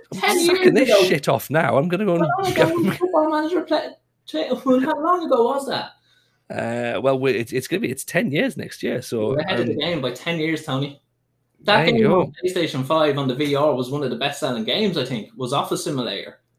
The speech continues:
Speaker 2: where
Speaker 1: Right,
Speaker 2: you simulate
Speaker 1: I'm
Speaker 2: admin.
Speaker 1: I'm going to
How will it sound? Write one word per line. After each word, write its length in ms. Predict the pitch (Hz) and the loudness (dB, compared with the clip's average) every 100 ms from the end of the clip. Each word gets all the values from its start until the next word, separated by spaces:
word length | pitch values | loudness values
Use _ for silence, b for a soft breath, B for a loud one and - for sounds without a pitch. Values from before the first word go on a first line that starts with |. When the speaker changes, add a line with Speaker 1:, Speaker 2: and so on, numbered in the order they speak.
| - | -4
Speaker 2:
where 120 | - | 0
Speaker 1:
Right, 180 | 127 85 | 0 -2
Speaker 2:
you 80 | 359 | -2
simulate 360 | 107 113 135 - - | 2 2 2 -2 -4
Speaker 1:
I'm 120 | 202 | -4
Speaker 2:
admin. 300 | 151 113 - _ _ _ _ _ _ - | -2 -6 -8 _ _ _ _ _ _ -2
Speaker 1:
I'm 280 | 110 127 131 | 0 0 0
going 440 | 139 117 95 120 - _ _ - | 2 4 2 -2 -10 _ _ -12
to 680 | - 113 107 104 98 98 | -4 -2 -2 -2 -6 -10